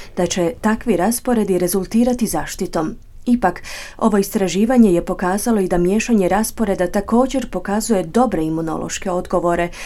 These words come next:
pa ukoliko se stvori potreba za miješanjem i fleksibilnošću, naši podaci su u tom pogledu vrlo ohrabrujući, dajući do znanja da bi i takve kombinacije bile prihvatljive,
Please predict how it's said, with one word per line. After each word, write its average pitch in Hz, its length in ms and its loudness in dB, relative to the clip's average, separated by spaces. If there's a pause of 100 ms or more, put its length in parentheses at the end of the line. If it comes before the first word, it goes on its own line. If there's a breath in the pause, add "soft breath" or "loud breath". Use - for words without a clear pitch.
(220 loud breath)
pa 285 80 2
ukoliko 254 460 4
se 214 160 0
stvori 196 440 0
potreba 214 480 0
za 180 120 0
miješanjem 185 580 2
i 165 100 -4
fleksibilnošću, 196 880 0 (380 loud breath)
naši 190 340 2
podaci 175 400 2
su 202 200 -2
u 170 40 -6
tom 175 200 -2
pogledu 214 560 0
vrlo 190 340 2
ohrabrujući, 165 840 -4 (340 loud breath)
dajući 160 460 0
do 208 120 2
znanja 214 400 6
da 202 120 2
bi 208 240 0
i 233 120 6
takve 226 420 0
kombinacije 214 760 2
bile 165 300 -4
prihvatljive, 170 760 -2